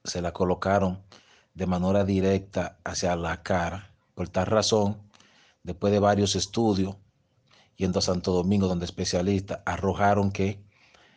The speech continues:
la niña necesita un trasplante de córnea debido a que las luces, como ella era prematura y recién nacida,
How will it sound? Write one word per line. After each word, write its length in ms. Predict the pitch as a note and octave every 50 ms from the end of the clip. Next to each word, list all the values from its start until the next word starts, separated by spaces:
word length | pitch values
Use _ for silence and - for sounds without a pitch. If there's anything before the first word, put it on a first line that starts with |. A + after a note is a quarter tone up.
| _ _ _ _ _
la 120 | - F#2+ F#2
niña 220 | F#2+ G2 G#2+ A2
necesita 640 | A2 G#2+ - A2+ - - A2+ G#2+ G#2+ A2+ A2+ - -
un 180 | - G#2 G#2 G2
trasplante 640 | G#2 G#2+ G#2+ G2 G2 G#2 G#2 G#2 G#2 G2+ G2+ G#2+
de 160 | F#2+ G2 F#2+
córnea 460 | G2 - G#2+ G#2+ G#2 G2 G2 F#2+ F2 B1
debido 580 | - F2 G2+ F#2+ F#2 F#2 G#2 A2 G#2 G2+ F#2+
a 100 | F#2 F#2
que 240 | - - F#2 F2+ E2+
las 300 | F2 F2+ F2+ F2 - -
luces, 680 | F#2+ F2+ F#2+ A2 A#2+ A#2+ G2+ G2 F#2+ G2 G2 - - _ _ _ _ _ _ _ _ - - - - - - - - - - - - - _ _ _ _
como 320 | - - - D#2+ E2 F2+
ella 160 | F2+ F2+ G2+ G#2
era 160 | G#2+ G#2+ G#2+
prematura 520 | G#2 G#2+ G#2+ A2 A2 - - A2 A2 G#2
y 40 | G2
recién 320 | F#2+ F2+ - - F#2+ G2
nacida, 540 | G2+ A2 G#2 - - A#2 G#2+ F#2+ G#2 A2 -